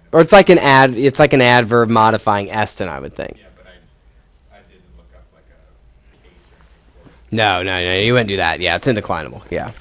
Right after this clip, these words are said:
Speaker 2: yeah, you're correct on that. So yeah, so notice that y-, "We know where this man is from" works, and again, that, that's frequent in,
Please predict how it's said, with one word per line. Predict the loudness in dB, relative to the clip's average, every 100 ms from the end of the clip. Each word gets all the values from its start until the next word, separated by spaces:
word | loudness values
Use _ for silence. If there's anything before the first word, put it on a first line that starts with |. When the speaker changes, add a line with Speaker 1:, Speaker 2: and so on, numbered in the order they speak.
| -20 -12
Speaker 2:
yeah, | -12 -10 -8
you're | -6
correct | -2 -2 -4
on | -8
that. | -8 -12 -18 _ -20 _ -8
So | 0
yeah, | 4 4
so | 4 6
notice | 8 8 6
that | 6 6 6
y-, | 0 -8 -10 -18 -20 -20 _ _ -14
"We | 2 6 8
know | 10 10
where | 10 8
this | 8 4 4
man | 4 6
is | 2
from" | 2 2 4 6
works, | 6 6 2 -4
and | -2
again, | 0 0
that, | 2 2
that's | 2 0
frequent | -2 0 2 2 0
in, | 0 -2 -2 -4 -6